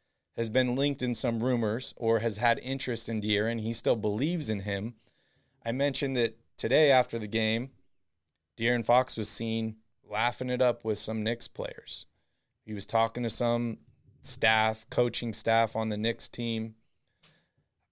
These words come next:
I could only imagine, you know, as a, as a player,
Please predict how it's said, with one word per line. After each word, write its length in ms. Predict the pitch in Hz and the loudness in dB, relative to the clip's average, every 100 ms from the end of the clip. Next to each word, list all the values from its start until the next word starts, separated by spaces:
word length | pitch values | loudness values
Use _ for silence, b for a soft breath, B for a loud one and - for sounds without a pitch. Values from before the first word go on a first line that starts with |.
| _ | _
I 100 | 113 | -2
could 160 | - 135 | 2 4
only 240 | 170 185 | 6 6
imagine, 540 | 160 170 180 147 151 147 | 4 6 6 4 0 0
you 120 | 135 | 2
know, 180 | 131 127 | 6 8
as 220 | 139 135 | 6 6
a, 260 | 135 127 - | 6 6 6
as 200 | 123 120 | 0 0
a 60 | |
player, 680 | 113 - 147 156 147 143 151 | -6 0 4 6 6 4 0